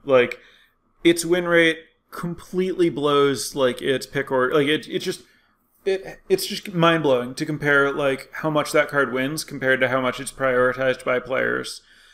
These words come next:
And to some extent, I feel like, okay, maybe I should tell everyone to take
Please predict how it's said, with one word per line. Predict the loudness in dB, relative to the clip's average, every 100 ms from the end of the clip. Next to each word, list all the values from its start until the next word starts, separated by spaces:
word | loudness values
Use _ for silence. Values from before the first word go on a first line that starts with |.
| _ _ -4
And | -2 0 0 -2 -4 -6 -10 _ _ _ _ -20 _
to | -4 0
some | 4 4 2
extent, | 0 -2 2
I | 0
feel | 0 0 2
like, | 4 2 -2 _ -20 -2
okay, | 2 2 4 4 4
maybe | 2 -2 2
I | 0
should | -2 -4
tell | 0
everyone | 0 0 0 0 -2
to | -6
take | -2 -2 -2